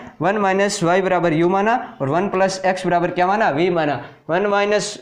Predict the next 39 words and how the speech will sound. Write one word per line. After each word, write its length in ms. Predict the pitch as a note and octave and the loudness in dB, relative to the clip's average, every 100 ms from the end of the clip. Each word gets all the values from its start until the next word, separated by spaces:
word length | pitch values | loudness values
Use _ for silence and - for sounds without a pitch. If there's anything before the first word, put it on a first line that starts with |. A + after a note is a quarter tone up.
| - | -2
यहाँ 200 | E3+ F3 | 0 0
पर 260 | G3 G3 | 2 2
जो 220 | D#3 D#3+ F#3+ F3 - - _ - - _ - | 2 2 2 0 -6 -18 _ -20 -20 _ -2
वन 240 | D3+ A3 | 0 2
upon 340 | G#3+ G#3+ A3+ B3 - D3 | 0 0 0 -2 -6 -2
वन 160 | F3+ | 0
माइनस 640 | G#3 F#3+ G3 A3+ - - - _ - | 2 2 2 0 0 -6 -10 _ -4
X 260 | F#3 G3+ - | -2 0 2
है 140 | F#3 | 2
उसके 260 | E3+ E3 G3+ | 2 -2 0
जगह 200 | F#3 F#3 | 0 0
पर 140 | F3 | 0
यू 200 | E3 D#3 F#3+ | 2 2 2
रख 100 | F#3+ | 2
दिया 180 | G3 A3+ | 2 2
और 140 | F3 | 2
यहाँ 160 | D#3+ D#3+ | 2 0
पर 200 | E3 C4+ C4+ - | 2 0 -2 -4
V 180 | C#3+ A3 | 0 2
रख 120 | G3 | 2
दिया। 220 | F3 D#3+ C3+ C3+ - | 0 0 -2 -6 -2
तब 120 | F#3 G3 | 0 2
हम 180 | F#3+ | 2
देखते 260 | F#3+ G3 F#3+ | 2 0 0
हैं 80 | G3 | 0
यू 280 | E3+ G3 A#3 | 2 2 4
और 180 | G3 F3+ | 2 2
V 200 | F3 G#3 | 0 0
के 120 | G#3 | 0
मान 200 | G#3 G#3 | 0 0
आ 80 | G3+ | 0
जाते 220 | G3+ G#3 | 0 0
हैं। 320 | A3 B3 - - | 0 -2 -8 -6
यहाँ 120 | C#3+ D3+ | -4 0
पर 160 | G3 | 0
क्या 140 | F#3+ G#3 | 0 0
करते 200 | G#3+ A#3+ | 0 0
हैं, 100 | F3 | -2
प्रतिस्थापन, 640 | F#3+ A3 G#3 A3 G#3+ F#3 | -2 -2 0 -2 -2 -4